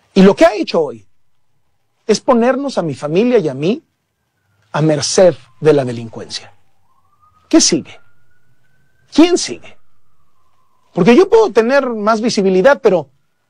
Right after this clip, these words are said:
¿qué hay de otros periodistas? En el momento de la historia en que más colegas están siendo asesinados. ¿Qué está haciendo en el fondo el presidente? ¿Y hasta dónde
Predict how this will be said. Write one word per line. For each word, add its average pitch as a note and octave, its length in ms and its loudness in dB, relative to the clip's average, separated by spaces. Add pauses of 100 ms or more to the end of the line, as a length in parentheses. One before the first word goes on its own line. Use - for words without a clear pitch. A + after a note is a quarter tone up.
(100)
¿qué C#4 120 2
hay D#4+ 80 4
de D#4+ 100 2
otros A#3+ 320 2
periodistas? C3 680 -16 (640)
En A#3 120 4
el A#3 80 4
momento D4 340 2
de D#4 100 -6
la A#3+ 100 -2
historia C#4 460 0 (260)
en G#3 140 4
que G3+ 120 2
más C4 280 0
colegas A#3+ 500 2
están A#3+ 240 -4
siendo C#4 260 -4
asesinados. F3 800 -8 (1400)
¿Qué D4 100 2
está D4+ 180 0
haciendo E4+ 340 4
en D4 80 2
el D3+ 140 -4
fondo E4 360 0
el D3 100 -2
presidente? D3+ 600 -2 (1200)
¿Y D#3 120 0
hasta C#3+ 300 -4
dónde D4 460 2